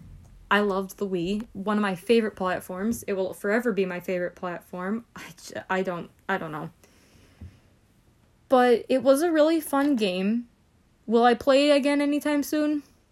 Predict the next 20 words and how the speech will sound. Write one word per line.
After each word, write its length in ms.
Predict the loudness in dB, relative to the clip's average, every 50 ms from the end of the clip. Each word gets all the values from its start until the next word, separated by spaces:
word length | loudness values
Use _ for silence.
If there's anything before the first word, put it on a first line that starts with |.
| _ -20 _ _ _ _ _ _
Probably 560 | -20 -4 2 4 4 6 6 6 4 4 4 4
not, 260 | 2 2 -2 -4 -6
because 320 | -8 -4 -4 -2 -2 -2
I 160 | 0 0 0
<laughs> 140 | -2 -2 -6
just 340 | -6 -2 0 0 0 0 0
beat 200 | 0 0 2 2
it, 180 | 2 0 0 -2
and 400 | -4 -4 -2 -2 -2 -4 -6 -10 -18 _ _ _ _ _ _ _ _ _ _ _ _ _ _ _ _ _
man, 420 | -2 2 2 2 2 0 -4 -8 -12 -14 _ _
it 180 | 0 0 0 2
was, 320 | 2 0 0 0 -2 -2
it 140 | -2 -2 0
was 180 | 0 -2 -4 -4
rough. 460 | -4 -6 -6 -8 -14 -18 -20 -20 -20 -20 -20 -20 -20 _ _
But 300 | -4 -4 -4 -4 -8 -12 _ _
I 100 | -2 -2
did 180 | 0 0 0 -2
love 180 | -2 -4 -6 -8
it. 120 | -12 -14